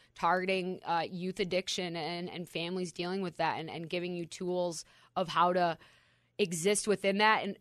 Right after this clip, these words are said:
enough to get yourself out of it. And it's just, there's so many good things about this football team that we have to pay attention to that. You, you cannot ignore the fact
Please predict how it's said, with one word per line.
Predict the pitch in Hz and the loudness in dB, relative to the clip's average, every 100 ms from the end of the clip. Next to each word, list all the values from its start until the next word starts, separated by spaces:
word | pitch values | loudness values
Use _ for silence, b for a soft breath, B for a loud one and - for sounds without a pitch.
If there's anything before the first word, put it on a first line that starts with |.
| _ | _
enough | 196 190 185 - | -2 2 0 0
to | 202 175 | -2 0
get | 196 - | 0 0
yourself | 202 196 180 185 170 | -2 2 2 4 4
out | 165 185 | 6 6
of | 190 | 2
it. | 160 | 0
And | 196 | -2
it's | 190 | -2
just, | 202 - b b b | -2 -4 b b b
there's | - 233 | 0 2
so | - - 233 | 2 4 4
many | 254 277 285 | 4 0 -2
good | 175 214 202 | 0 0 0
things | 190 - 185 185 | -4 -2 -2 -2
about | 185 175 175 170 | -2 2 2 0
this | 180 - | -4 -4
football | - 175 - 180 156 | -4 -4 0 0 0
team | - - 160 135 - - _ _ _ _ _ _ | -2 -6 -6 -6 -10 -18 _ _ _ _ _ _
that | 180 196 185 170 - _ _ _ _ _ _ _ _ _ _ _ _ _ _ _ - | 2 4 6 4 -2 _ _ _ _ _ _ _ _ _ _ _ _ _ _ _ -2
we | 220 220 | 2 8
have | 220 208 | 8 8
to | - 208 | 6 0
pay | - 202 190 | 0 0 2
attention | 180 185 - 180 | 0 -4 -4 -4
to | |
that. | 139 | -4
You, | 214 220 - | -2 -4 -4
you | 220 214 | -6 -4
cannot | - 254 254 233 226 - | 0 2 4 6 6 6
ignore | 226 196 196 190 190 | 0 2 2 4 4
the | 190 | 2
fact | - - 175 113 - - - | -2 2 2 2 -4 -16 -20